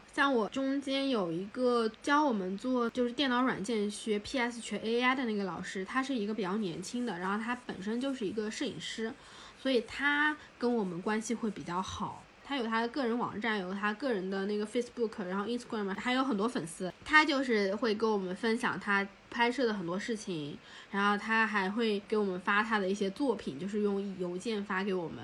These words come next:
就是你可以订阅他的网站，然后你可以一直收到他的邮件，他的作品集的更新什么的，所以跟他关系会比较好。其他老师就看年纪，我们的那个缝纫课老师就是那种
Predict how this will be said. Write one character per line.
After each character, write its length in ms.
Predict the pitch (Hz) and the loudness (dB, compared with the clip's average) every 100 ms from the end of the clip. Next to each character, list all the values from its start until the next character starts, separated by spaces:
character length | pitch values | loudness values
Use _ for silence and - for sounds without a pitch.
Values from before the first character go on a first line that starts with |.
| - - | -14 -6
就 140 | 233 | -4
是 80 | 214 | -2
你 160 | 196 | -2
可 100 | 185 | -2
以 40 | 208 | -2
订 280 | 233 240 226 | -2 -2 0
阅 160 | 190 | -2
他 160 | 185 185 | -2 -2
的 160 | 180 | -2
网 240 | 190 170 196 | -2 -6 -4
站， 160 | 202 | -2
然 120 | 170 170 | -2 -2
后 80 | |
你 100 | 175 180 | -6 -6
可 80 | 175 | -6
以 60 | 165 | -6
一 120 | 190 | -6
直 80 | 190 | -10
收 160 | - 185 | -8 -6
到 120 | 180 | -6
他 120 | 190 | -6
的 80 | 180 | -6
邮 180 | 165 165 | -6 -4
件， 260 | 214 156 | -4 -4
他 120 | 180 | -4
的 100 | 175 | -4
作 140 | 165 214 | -2 -2
品 180 | 202 160 | -4 -4
集 80 | |
的 80 | 165 | -4
更 240 | 165 180 180 | -2 -4 -2
新 180 | 185 | -4
什 80 | 196 | -4
么 80 | - | -8
的， 40 | - - | -12 -12
所 80 | - | -6
以 60 | 233 | -2
跟 160 | 254 | -2
他 160 | 269 302 | 4 4
关 180 | 285 208 | 4 0
系 120 | 208 | -2
会 100 | 196 | -4
比 80 | 151 | -4
较 140 | 139 | -6
好。 240 | 165 - - - - - | -6 -12 -14 -16 -18 -12
其 100 | 208 | 0
他 220 | 254 339 | 4 4
老 120 | 330 | 4
师 300 | 196 - 202 - - | 0 -4 -6 -8 -10
就 60 | 240 | -6
看 220 | - 254 | -2 -2
年 180 | 120 180 | -4 -6
纪， 160 | 202 | -4
我 100 | 180 | -4
们 120 | 185 | -2
的 80 | 220 | 0
那 100 | 254 | 0
个 60 | 262 | -2
缝 200 | 185 180 | -4 -2
纫 140 | 247 | -2
课 140 | 247 240 | 0 0
老 120 | 165 | 0
师 140 | 165 | -2
就 100 | 196 | -4
是 120 | 190 | -2
那 180 | 202 196 | 0 0
种 180 | 190 | -2